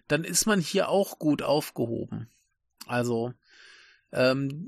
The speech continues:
wir bei, bei dem, bei dem, äh, Uchiai weiß ich nicht, was der sonst so macht, aber,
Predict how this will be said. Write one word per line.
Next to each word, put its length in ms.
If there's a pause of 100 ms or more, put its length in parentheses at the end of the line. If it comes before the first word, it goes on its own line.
(140)
wir 200
bei, 180
bei 200
dem, 360
bei 100
dem, 300
äh, 200
Uchiai 640
weiß 280
ich 120
nicht, 200
was 180
der 140
sonst 380
so 120
macht, 580
aber, 640